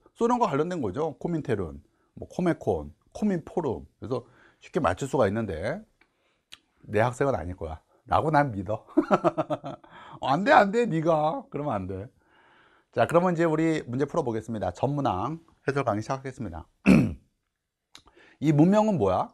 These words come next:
라는 것인데요. 티크리스와 유프라테스 강, 쐐기 문자, 길가메시 이런 게 힌트죠.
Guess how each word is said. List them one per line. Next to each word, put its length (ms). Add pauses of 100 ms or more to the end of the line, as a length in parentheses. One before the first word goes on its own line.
(120)
라는 200
것인데요. 560 (100)
티크리스와 600
유프라테스 600
강, 300
쐐기 260
문자, 400
길가메시 720
이런 200
게 80
힌트죠. 540